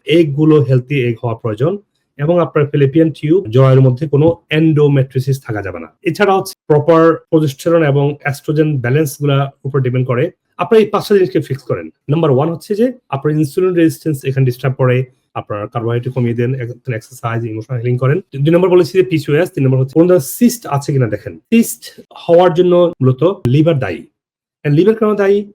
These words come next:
আমরা এক্সারসাইজ করি না, আমরা বেশি কার্বোহাইড্রেট খাবার খাই।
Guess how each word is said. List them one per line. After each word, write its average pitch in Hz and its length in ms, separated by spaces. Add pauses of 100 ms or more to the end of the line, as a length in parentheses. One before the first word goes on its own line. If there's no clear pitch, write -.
(260)
আমরা 135 520
এক্সারসাইজ 135 380
করি 131 180
না, 127 320
আমরা 123 200
বেশি 123 240
কার্বোহাইড্রেট 127 380
খাবার 135 180
খাই। 127 320